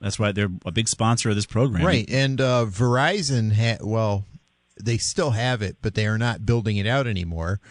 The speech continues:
Speaker 2: It was
Speaker 1: Mm.
Speaker 2: called Fios,
Speaker 1: Mm-hmm.
Speaker 2: and that went out to residential, uh,
Speaker 1: Right, and Google
Speaker 2: service.
Speaker 1: Fiber. Google Fiber was out for
Speaker 2: Google
Speaker 1: a decade
Speaker 2: Fiber is
Speaker 1: ago.
Speaker 2: out.
Speaker 1: They were just stopped fight-, they stopped fighting, uh, all the incumbent folks out there at all the difficulties to get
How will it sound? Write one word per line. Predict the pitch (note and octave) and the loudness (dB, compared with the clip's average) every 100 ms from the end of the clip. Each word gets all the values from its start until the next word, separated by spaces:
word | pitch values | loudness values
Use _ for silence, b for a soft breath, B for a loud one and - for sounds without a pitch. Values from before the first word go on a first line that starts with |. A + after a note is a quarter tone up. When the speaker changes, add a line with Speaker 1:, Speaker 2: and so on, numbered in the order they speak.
| B | B
Speaker 2:
It | E2 | -2
was | A2+ - | 0 2
Speaker 1:
Mm. | |
Speaker 2:
called | D3 C#3+ | 2 2
Fios, | - - G3 A2+ D#2+ - - - _ _ _ F2 | 2 2 2 2 -2 -8 -10 -10 _ _ _ -6
Speaker 1:
Mm-hmm. | E2 D#2+ | -4 0
Speaker 2:
and | - A2+ | 2 4
that | C#3 F3+ - | 4 2 0
went | A#2+ A2+ | -2 0
out | G#2+ G2 - | 0 -2 -2
to | A2 G2 | 0 0
residential, | F#2+ G2+ F#2+ F#2+ G2 - F#2+ F2 F2 - - - | 2 0 0 0 -2 -2 -2 -2 -4 -8 -18 -6
uh, | G2 F2 E2+ F2 _ _ _ _ _ - | -4 -2 -4 -6 _ _ _ _ _ -12
Speaker 1:
Right, | D#2 F#2+ - | -8 -8 -6
and | G#2+ | -2
Google | G#2 G#2+ F#2+ | 2 2 4
Speaker 2:
service. | A#2 F#2+ F#2+ C3+ | 4 4 4 2
Speaker 1:
Fiber. | C3+ | 2
Google | A2+ A#2 | 0 2
Fiber | A#2 F#2+ F#2 F2+ | 2 2 2 2
was | F2 | 2
out | F2+ F#2 | 0 0
for | - E2+ | -2 0
Speaker 2:
Google | - - | 2 0
Speaker 1:
a | F2 | 2
decade | G2 A2+ G2+ | 4 4 4
Speaker 2:
Fiber | G2+ F#2+ | 2 0
is | |
Speaker 1:
ago. | D2 F#2 G2 | 0 0 -2
Speaker 2:
out. | - b - | -8 b -2
Speaker 1:
They | G2+ | 0
were | G2+ | 2
just | G#2 | 2
stopped | - F#2+ - | 2 -2 0
fight-, | G2 - | -2 0
they | G#2 | 0
stopped | A2 A2 G2 | 0 0 -2
fighting, | - G2+ G#2 G2+ G2 | 0 2 2 2 2
uh, | |
all | F#2+ F#2+ G2+ | 0 0 2
the | G2+ | 2
incumbent | G2 - A2 G2+ F#2+ G2+ - b b b b - - | 2 2 2 2 0 -4 -12 b b b b -20 -4
folks | G2+ F#2+ G2 | -2 0 0
out | F#2+ G2 | -2 0
there | F#2+ F#2+ | 0 2
at | |
all | F#2+ | 2
the | F#2 | 0
difficulties | G2 - F#2+ F#2 F2+ | -2 -4 -4 0 -2
to | - | -2
get | E2+ F2+ | 0 0